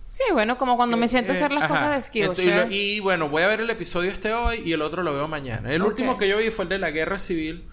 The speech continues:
Speaker 1: Ok.
Speaker 2: estadounidense porque, bueno, obviamente me interesaba saberlo porque, bueno, tanto tiempo que pasamos en el sur, obviamente, eso es un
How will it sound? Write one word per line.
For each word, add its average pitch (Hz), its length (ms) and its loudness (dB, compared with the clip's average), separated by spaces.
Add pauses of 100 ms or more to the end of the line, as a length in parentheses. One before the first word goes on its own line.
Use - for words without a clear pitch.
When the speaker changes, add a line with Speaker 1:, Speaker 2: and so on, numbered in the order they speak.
(120)
Speaker 1:
Ok. 196 140 -6
Speaker 2:
estadounidense 160 960 -2
porque, 135 340 -4
bueno, 117 260 -4 (460)
obviamente 139 480 -4
me 151 60 -4
interesaba 120 500 -4
saberlo 151 580 -2
porque, 113 460 -8
bueno, 107 680 -8
tanto 120 260 -4
tiempo 147 220 -6
que 160 80 -4
pasamos 127 340 -4
en 143 80 -4
el 117 100 -2
sur, 156 240 0
obviamente, 127 420 -2
eso 117 160 -8
es 127 60 -6
un 143 300 -10